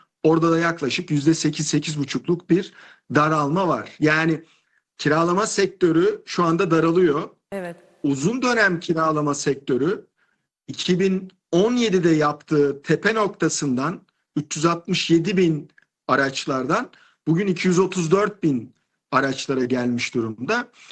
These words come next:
Speaker 1: Yani buralarda aslında ciddi küçülmeler var ve ülkemizin ekonomisi açısından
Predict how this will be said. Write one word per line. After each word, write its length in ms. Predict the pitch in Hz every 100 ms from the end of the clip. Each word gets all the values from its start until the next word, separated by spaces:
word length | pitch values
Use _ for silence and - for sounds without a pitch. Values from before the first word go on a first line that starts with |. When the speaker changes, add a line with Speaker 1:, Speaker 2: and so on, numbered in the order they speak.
| - - -
Speaker 1:
Yani 300 | 170 175 165
buralarda 500 | 180 190 190 185 196
aslında 580 | 180 - - 165 233 190
ciddi 280 | 147 175
küçülmeler 600 | 175 - 151 131 127 120 117
var 220 | 185 254 - - - _ -
ve 320 | 170 220 220 - _ _ _ _
ülkemizin 480 | 165 165 208 214 220
ekonomisi 560 | 214 202 202 202 196 233
açısından 840 | 208 - 165 185 170 170 175 175